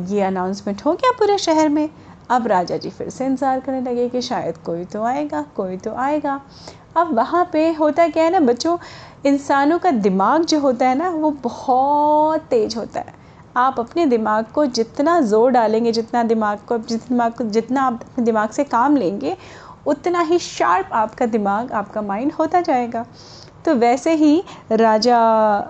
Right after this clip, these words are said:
मूछानंद जी के राज्य में एक ज्ञानी रहते थे, जो स्कॉलर थे, जिनको बहुत ज्ञान था।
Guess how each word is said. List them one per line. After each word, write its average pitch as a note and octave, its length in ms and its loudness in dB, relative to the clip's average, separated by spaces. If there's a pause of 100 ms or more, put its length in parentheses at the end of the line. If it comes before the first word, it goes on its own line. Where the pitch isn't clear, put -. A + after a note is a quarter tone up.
(100)
मूछानंद A#3+ 520 2
जी A3+ 140 0
के A3+ 140 2
राज्य G3+ 380 2
में B3+ 260 0 (300)
एक D#4 240 0 (100)
ज्ञानी G#3+ 480 4
रहते G#3+ 300 -2
थे, G#3+ 100 -2
जो A#3 160 -2
स्कॉलर G#3 640 0
थे, A3+ 40 -2
जिनको B3 280 -2
बहुत A#3 420 -2
ज्ञान G3+ 360 0
था। - 280 -8